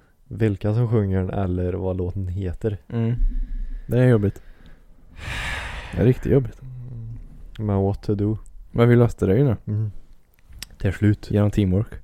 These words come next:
Speaker 1: Teamwork, ja. Vi får så här pussla ihop det vi kan av låten och så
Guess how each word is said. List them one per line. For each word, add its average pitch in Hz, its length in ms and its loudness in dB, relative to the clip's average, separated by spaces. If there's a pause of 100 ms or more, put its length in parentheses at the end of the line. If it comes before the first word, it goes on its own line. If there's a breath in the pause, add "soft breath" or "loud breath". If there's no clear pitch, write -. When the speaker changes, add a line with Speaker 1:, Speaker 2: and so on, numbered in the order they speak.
(140)
Speaker 1:
Teamwork, 101 340 -6
ja. 104 100 -4 (880 soft breath)
Vi 107 160 -4
får 107 220 -2
så - 100 -2
här 113 80 2 (540 soft breath)
pussla 110 440 -4
ihop 107 360 -4
det 104 160 0
vi 101 100 -2
kan 104 440 -2
av 101 220 -2
låten 110 460 6
och 110 100 6
så 110 180 6